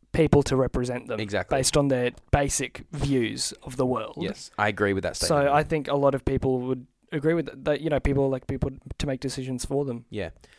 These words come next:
Speaker 2: Uh, physician-assisted suicide should be legal. Euthanasia, I think we talked about this before. I agree with
Speaker 1: Yes. I mean, like, I don't,
Speaker 2: Yes.
Speaker 1: I don't feel like you can just stumble into a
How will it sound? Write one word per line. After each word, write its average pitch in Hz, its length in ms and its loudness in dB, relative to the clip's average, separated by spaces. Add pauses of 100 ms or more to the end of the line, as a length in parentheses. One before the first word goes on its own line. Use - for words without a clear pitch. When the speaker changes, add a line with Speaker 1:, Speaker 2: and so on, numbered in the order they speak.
(200)
Speaker 2:
Uh, 113 240 6
physician-assisted 139 800 -4
suicide 110 400 0
should - 160 -10
be 95 80 -2
legal. 104 420 -2
Euthanasia, 101 720 -6
I 87 80 -8
think 107 140 -10
we 101 40 -12
talked 98 200 -6
about 90 120 -4
this 85 100 -10
before. - 340 -6
I 117 80 4
agree 101 200 -4
with 92 60 0
Speaker 1:
Yes. - 400 0 (360)
I 165 60 6
mean, 170 220 4
like, 160 280 4
I 156 100 8
don't, 170 100 8
Speaker 2:
Yes. 123 260 8
Speaker 1:
I 170 60 12
don't 190 160 12
feel 196 160 12
like 165 200 10
you 160 80 6
can 147 120 2
just 135 240 4
stumble 147 460 6
into 135 600 2
a 127 180 0